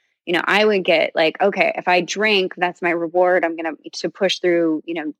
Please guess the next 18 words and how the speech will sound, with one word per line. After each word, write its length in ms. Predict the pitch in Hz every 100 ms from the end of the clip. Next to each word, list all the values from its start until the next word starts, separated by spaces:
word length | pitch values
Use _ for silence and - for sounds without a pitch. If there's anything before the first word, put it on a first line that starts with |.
| 170
work 260 | 180 175
at 140 | 175 -
night." 420 | 160 151 - - _ - - -
Um, 460 | 170 151 160 160 -
but 100 | 185
also 640 | 175 156 160 170 160 151 -
it's 300 | - 170 _ -
what 240 | 175 - -
I'm 240 | 165 151
using 320 | 165 160 156
to 80 | 156
help 220 | 151 147
me 160 | - 160
fall 260 | - 143 127
asleep. 400 | - 196 311 -
And 160 | 180 185
that's 180 | 165 -
because 460 | 156 - 156 151